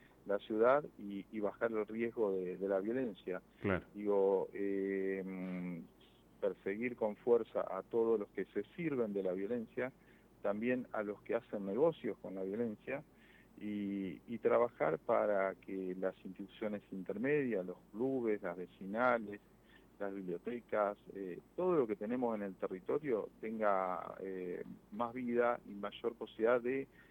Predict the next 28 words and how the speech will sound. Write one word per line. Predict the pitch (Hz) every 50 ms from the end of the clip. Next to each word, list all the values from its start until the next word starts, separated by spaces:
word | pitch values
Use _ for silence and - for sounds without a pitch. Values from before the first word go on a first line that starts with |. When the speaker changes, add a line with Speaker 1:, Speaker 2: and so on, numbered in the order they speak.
| - - - - -
Speaker 1:
eh, | 98 101 104 98 98 - - -
trabajo | - 120 117 117 127 135 - - 123 113 - -
junto | 135 135 135 131 - 123 120 110 107 98
a, | 92 92 90 92
a | - 98 101
las | 101 92 -
familias, | - 98 101 120 135 143 143 139 139 135 120 - -
junto | 113 113 107 - 101
a | 95
los | 92 95
niños | 110 120 131 131 127 127 117 - -
y | 104
adolescentes | 98 98 95 98 98 - - 123 120 123 - 113 107
de | 101
los | 98 101 -
territorios, | - - 101 104 110 - 139 139 131 127 127 127 135 - - - - - - - - - - - -
que | 117 113
hoy, | 117 120 120 123 131 127 123 123 113 -
eh, | 107 107 107 104 104 104 101 95 - -
uno | 117 113 117 117 113 107
los | 107 101 101 98 92
ve | 113 113 120 120 117 113 110 101 98 95 95 92 92 95 98 101 - -
muchas | 107 117 - - 113 107
veces | 120 123 - - 107 104 - -
en | - 95 95
la, | 92 92 - - - -
en | 110 104
las | 92 -